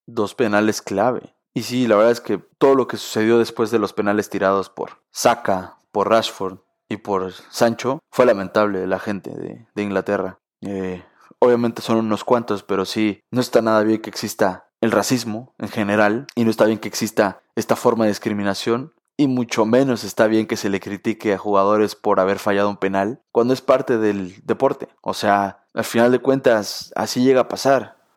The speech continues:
Alguien tiene que fallar, alguien tiene que acertar y así es como se define al ganador del certamen y al que perdió. O sea, no pasa nada.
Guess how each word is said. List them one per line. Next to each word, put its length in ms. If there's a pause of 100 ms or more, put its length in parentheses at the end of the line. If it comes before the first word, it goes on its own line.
(180)
Alguien 300
tiene 220
que 120
fallar, 540 (260)
alguien 280
tiene 220
que 100
acertar 520 (440)
y 60
así 120
es 80
como 180
se 120
define 500 (200)
al 280
ganador 440
del 120
certamen 560
y 60
al 160
que 140
perdió. 400
O 80
sea, 160
no 140
pasa 200
nada. 320